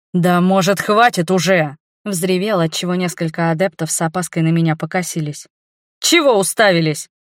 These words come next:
злился я, проявляя гнев, чего никогда себе не позволял, всегда старался выглядеть хладнокровным. «Пошли отсюда! Все! Живо!»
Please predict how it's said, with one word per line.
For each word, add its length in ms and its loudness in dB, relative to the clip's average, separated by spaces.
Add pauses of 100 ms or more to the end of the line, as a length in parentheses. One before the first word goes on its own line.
(140)
злился 460 -4
я, 200 -4
проявляя 540 0
гнев, 380 -4
чего 240 0
никогда 520 0
себе 300 -2
не 120 0
позволял, 520 -2 (200)
всегда 380 -2
старался 480 -2
выглядеть 480 -2
хладнокровным. 920 -4 (440)
«Пошли 320 4
отсюда! 640 2 (140)
Все! 460 0 (240)
Живо!» 480 2